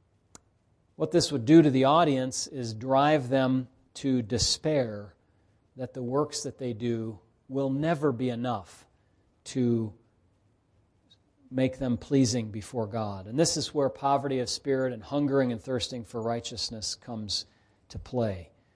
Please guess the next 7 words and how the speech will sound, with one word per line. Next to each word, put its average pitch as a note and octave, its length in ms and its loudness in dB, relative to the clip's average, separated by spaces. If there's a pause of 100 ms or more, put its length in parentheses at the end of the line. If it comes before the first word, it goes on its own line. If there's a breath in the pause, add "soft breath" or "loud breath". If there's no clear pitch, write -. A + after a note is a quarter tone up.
(280)
Works-based C#3 680 4
righteousness C3+ 760 0
was B2 160 -10
insufficient D3+ 760 0 (960)
to B2+ 360 -2
solve C#3+ 540 6
the B2 260 -2